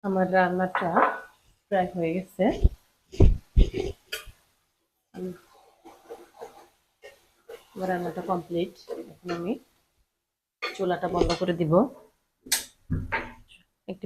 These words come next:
বাটিতে বেড়ে আপনাদেরকে দেখাবো। হয়ে গেল আমার মজাদার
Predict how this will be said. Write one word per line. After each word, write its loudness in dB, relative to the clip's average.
বাটিতে -2
বেড়ে 0
আপনাদেরকে -10
দেখাবো। -10
হয়ে 0
গেল -2
আমার 0
মজাদার -4